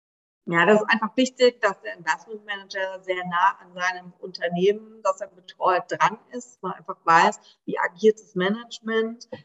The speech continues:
wie ist über die Zeit, haben sich die einfach die Zahlen entwickelt, ja, auf welcher Burn sind die unterwegs, was können die eigentlich damit über-, erreichen und so wie verantwortungsvoll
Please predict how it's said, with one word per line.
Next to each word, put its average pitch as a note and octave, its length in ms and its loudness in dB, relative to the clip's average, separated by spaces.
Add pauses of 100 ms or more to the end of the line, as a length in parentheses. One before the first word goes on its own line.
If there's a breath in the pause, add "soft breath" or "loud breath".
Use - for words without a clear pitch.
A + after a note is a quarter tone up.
(140 loud breath)
wie F3+ 580 -4
ist G#3 100 -12
über G3 220 0
die F#3+ 140 -8
Zeit, F#3+ 480 0 (100)
haben F#3+ 280 -4
sich - 160 -12
die - 100 -8
einfach E3 240 -14
die F3 160 -20
Zahlen F#3 500 -2
entwickelt, A#3+ 920 0
ja, G3+ 340 -4
auf - 140 -20
welcher F#3 280 -6
Burn F#3 420 0
sind A#3+ 300 -20
die - 60 -14
unterwegs, A3+ 720 2
was G3 180 -14
können G3+ 180 -6
die G#3+ 140 -6
eigentlich F#3+ 320 -6
damit G3 320 -4 (100)
über-, - 220 -14 (160)
erreichen E3 600 0
und F#3+ 180 -10
so F3 100 -20
wie F3+ 100 -8 (200)
verantwortungsvoll G3 1000 -4